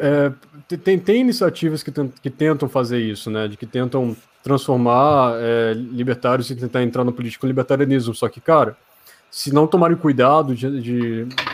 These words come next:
desse tipo de coisa acontecer, vai acabar que nem o, o Partido Libertário Americano, né, que entrou um monte de socialista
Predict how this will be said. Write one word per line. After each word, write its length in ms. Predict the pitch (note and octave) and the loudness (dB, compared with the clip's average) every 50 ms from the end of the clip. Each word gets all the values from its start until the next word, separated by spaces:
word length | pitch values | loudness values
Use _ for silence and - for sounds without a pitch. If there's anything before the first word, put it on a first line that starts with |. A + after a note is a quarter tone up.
| - A#2+ - | -12 -14 -10
desse 280 | C3+ C#3 C#3+ C#3+ - - | -4 -4 -4 -4 -4 -10
tipo 160 | - C#3 C#3 | -14 -16 -16
de 80 | C3+ - | -16 -4
coisa 240 | - D3+ C#3+ B2 C3+ | -2 0 0 0 -2
acontecer, 480 | - C3 - B2+ A2 - - D#3+ F3+ | -4 -4 -4 -6 -6 -2 0 2 2
vai 140 | E3+ D#3 D#3+ | 4 4 2
acabar 320 | D3+ - E3+ D3 C#3+ D#3 D#3 | 2 2 0 2 4 2 2
que 80 | - E3+ | 2 0
nem 160 | D#3 D3 D#3 | 2 4 4
o, 520 | E3 F3+ F#3+ E3 F3 E3+ F3+ F3+ F3+ F3+ F3+ | 4 4 2 0 0 2 4 4 4 4 4
o 60 | F3 | 2
Partido 340 | - F#3 D#3+ - - E3+ F3 | 2 0 -2 -2 -2 -2 0
Libertário 360 | F3+ F3 F3+ F3+ F#3 F3+ E3+ | 0 2 2 2 2 2 2
Americano, 500 | E3+ F3 F#3 F3 - G3 F#3 D#3+ B2 F#2+ - _ _ _ _ - - - _ _ _ _ | 2 0 0 0 0 0 2 0 0 -2 -6 _ _ _ _ -20 -20 -20 _ _ _ _
né, 200 | A2+ G#2 G2+ G2+ | -6 -6 -4 -6
que 480 | G2+ - - A#2 A2+ A2+ A2 A2 A2 G#2+ | -6 -6 -4 -2 -2 0 0 -2 -2 -2
entrou 260 | A2 A2+ - C3 B2+ | -2 -2 -2 0 2
um 40 | B2 | 2
monte 220 | B2 B2+ C#3+ C#3+ - | 4 4 4 2 0
de 40 | |
socialista 580 | - - - - E3+ D3 D3 C#3 C#3 - - D3+ | -2 -6 -2 0 0 2 2 2 0 0 0 0